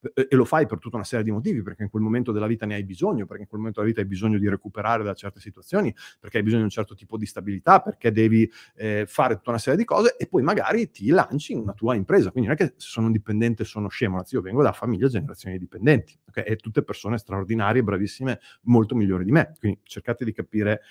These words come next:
cosa intendo quando vi dico le cose, ok? Quindi il dato importante, ragazzi, è proprio questo. Cioè, Dan e Abrasivo su questa cosa. Cioè, raga,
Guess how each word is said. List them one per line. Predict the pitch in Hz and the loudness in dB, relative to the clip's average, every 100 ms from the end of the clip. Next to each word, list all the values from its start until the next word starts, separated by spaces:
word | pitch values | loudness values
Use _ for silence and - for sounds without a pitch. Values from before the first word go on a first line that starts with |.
| _ | _
cosa | - 110 | -8 -4
intendo | 113 113 110 | 2 4 4
quando | 104 104 | 2 2
vi | 98 | 2
dico | 98 - | 0 -2
le | 92 | -6
cose, | 101 - _ _ | -8 -14 _ _
ok? | 110 139 151 - - _ | -2 0 -2 -8 -20 _
Quindi | 392 135 | 2 2
il | - _ _ _ _ _ _ _ _ _ - | 0 _ _ _ _ _ _ _ _ _ 2
dato | 175 196 | 4 6
importante, | 156 - 135 156 202 208 | 4 2 2 4 4 4
ragazzi, | 143 120 156 | 4 2 2
è | |
proprio | 117 147 | 0 0
questo. | 123 95 | -2 0
Cioè, | 120 | 2
Dan | 196 | 2
e | 151 | 2
Abrasivo | 139 131 151 | 2 2 2
su | 131 | 2
questa | 101 101 135 | 0 0 -2
cosa. | 95 95 | -2 -2
Cioè, | 127 117 - _ _ _ | 2 2 0 _ _ _
raga, | - 180 - - | 2 2 2 -10